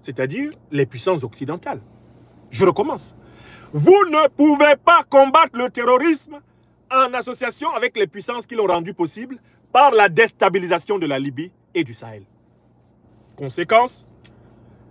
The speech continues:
la transition doit opérer une rupture avec la France-Afrique. Je recommence la troisième condition.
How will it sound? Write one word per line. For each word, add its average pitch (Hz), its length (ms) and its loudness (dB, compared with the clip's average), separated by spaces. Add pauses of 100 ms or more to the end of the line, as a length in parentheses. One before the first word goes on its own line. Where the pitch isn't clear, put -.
(1040)
la 185 140 4
transition 190 540 2
doit 175 180 6
opérer 180 500 2 (460)
une 254 160 4
rupture 220 600 -2
avec 175 200 -6
la 120 120 -10
France-Afrique. - 580 -16 (800)
Je 151 160 2
recommence 277 500 2
la 170 120 2
troisième 180 360 -2
condition. 120 440 -14